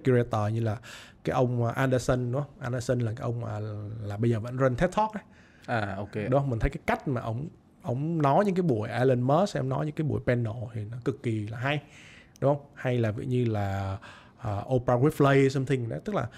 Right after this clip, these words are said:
Speaker 1: họ có khả năng họ đặt những người mình, mình nhìn cái
Speaker 2: Không liên quan,
Speaker 1: cái,
Speaker 2: cảm giác như
Speaker 1: ừ,
Speaker 2: không liên
Speaker 1: cái
Speaker 2: quan.
Speaker 1: profile không tí liên quan và xong rồi nó match thành một cái câu chuyện nó quá, quá là hay đi.
Speaker 2: Ừ.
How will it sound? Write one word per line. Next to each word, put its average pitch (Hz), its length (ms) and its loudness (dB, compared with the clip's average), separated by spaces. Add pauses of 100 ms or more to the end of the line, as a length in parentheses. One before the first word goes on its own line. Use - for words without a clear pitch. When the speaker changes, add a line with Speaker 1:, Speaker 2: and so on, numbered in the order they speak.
(160)
Speaker 1:
họ 120 240 0
có 196 100 2
khả 151 120 -2
năng 143 140 0
họ 147 120 -4
đặt 165 240 0
những 180 160 0
người 135 200 6
mình, 107 240 -2 (240)
mình 120 340 2
nhìn 139 420 6 (160)
cái 95 120 -6
Speaker 2:
Không 143 220 2
liên 123 180 4
quan, 123 240 2
Speaker 1:
cái, - 160 -12
Speaker 2:
cảm 95 140 0
giác 104 100 -2
như 131 80 0
Speaker 1:
ừ, 156 80 6
Speaker 2:
không 143 160 8
liên 127 100 6
Speaker 1:
cái 120 80 4 (100)
Speaker 2:
quan. - 20 4
Speaker 1:
profile 147 200 4
không 226 260 4
tí 226 100 4
liên 226 160 4
quan 170 220 2
và 127 100 2
xong 160 260 -4
rồi 123 80 -2
nó 123 160 -2
match 208 320 0
thành 135 160 0
một 117 120 -2
cái 147 140 -4
câu 139 140 -4
chuyện - 180 -8
nó 160 80 -6 (100)
quá, 220 220 2 (140)
quá 220 180 0
là 165 80 -2
hay 156 240 -6
đi. 135 80 -4 (420)
Speaker 2:
Ừ. 110 60 -4